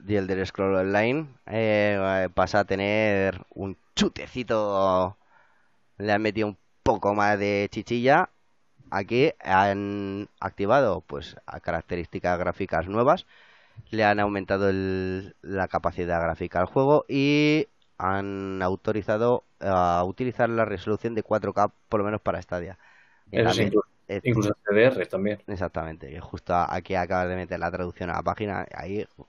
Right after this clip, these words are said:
Speaker 1: señalando lo de el H D R para Stadia, que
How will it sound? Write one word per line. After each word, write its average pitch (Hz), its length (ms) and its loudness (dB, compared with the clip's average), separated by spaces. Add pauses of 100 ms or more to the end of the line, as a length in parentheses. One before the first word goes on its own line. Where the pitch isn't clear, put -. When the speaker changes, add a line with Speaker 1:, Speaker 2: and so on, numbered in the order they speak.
(240)
Speaker 1:
señalando 92 520 -6
lo 90 120 -2
de 87 440 -6
el 82 140 -14
H 85 220 -8
D 85 80 -4
R 85 180 -4
para 95 180 2
Stadia, 120 460 2 (720)
que 101 960 6